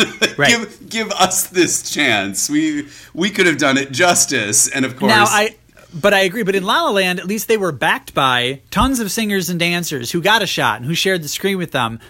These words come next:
Speaker 1: But you're absolutely right in Isle of Dogs. I mean, you can't see Bill Murray.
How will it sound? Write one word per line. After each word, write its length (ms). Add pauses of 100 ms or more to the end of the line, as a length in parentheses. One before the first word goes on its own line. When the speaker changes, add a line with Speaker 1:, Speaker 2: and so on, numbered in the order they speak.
(120)
Speaker 1:
But 120
you're 180
absolutely 500
right 320
in 300
Isle 180
of 100
Dogs. 640 (500)
I 100
mean, 440
you 120
can't 260
see 180
Bill 220
Murray. 480